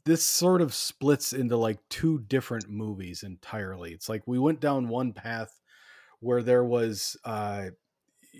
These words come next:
almost like a Halloween three, like a major corporation up on top of the hill that's trying to, you know, infect society. Um,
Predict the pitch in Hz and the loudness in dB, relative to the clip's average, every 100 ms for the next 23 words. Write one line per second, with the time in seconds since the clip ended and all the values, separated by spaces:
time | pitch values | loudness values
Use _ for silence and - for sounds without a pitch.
0 | - _ 143 160 160 - 135 127 - 107 | -20 _ -2 4 4 4 2 2 2 0
1 | 101 - - - 143 139 127 113 98 - | -2 -8 -12 -2 2 2 2 0 -4 -6
2 | 117 92 87 92 101 101 101 135 135 139 | -4 -4 -8 -10 -10 -8 -2 0 0 -2
3 | - 139 135 123 123 - 117 - 117 101 | -2 -4 -2 -2 -2 -2 -4 -2 -4 -4
4 | 120 113 107 95 110 110 104 95 - - | -6 -6 -6 -6 -4 -4 -6 -10 -14 -12
5 | 113 113 104 - 104 98 92 _ _ - | -8 -8 -10 -10 -12 -12 -16 _ _ -20
6 | - _ - 107 101 98 - - 117 - | -20 _ -10 -8 -8 -8 -8 -4 -4 -4
7 | - - 113 - 110 104 101 92 85 - | -8 -6 -4 -4 -4 -4 -6 -8 -14 -16
8 | _ _ _ _ 110 107 104 98 | _ _ _ _ -8 -6 -6 -8